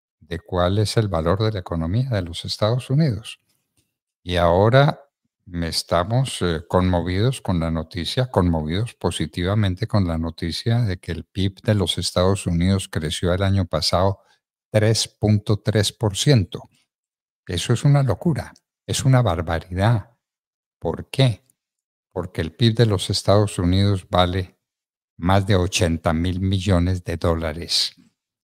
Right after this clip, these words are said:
cuando el de Colombia vale mil quinientos millones de dólares,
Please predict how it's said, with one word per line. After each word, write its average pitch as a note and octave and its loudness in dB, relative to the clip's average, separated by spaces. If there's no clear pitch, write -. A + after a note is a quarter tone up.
cuando F#2+ -2
el E2 -12
de D#2 -8
Colombia F2+ -2
vale F#2 0
mil F2+ -2
quinientos F#2 -2
millones E2+ -2
de E2+ 0
dólares, D#2+ -4